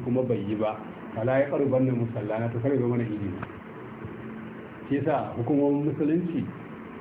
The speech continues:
lokacin da musulunci yake cin kasuwa, idan kana da hali ka ƙi yin layya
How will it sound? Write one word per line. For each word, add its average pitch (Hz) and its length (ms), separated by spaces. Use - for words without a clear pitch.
lokacin 135 340
da 123 80
musulunci 131 420
yake 131 280
cin 123 200
kasuwa, 110 560
idan 123 300
kana 143 240
da 110 120
hali 113 280
ka 120 80
ƙi 135 80
yin 117 160
layya 104 320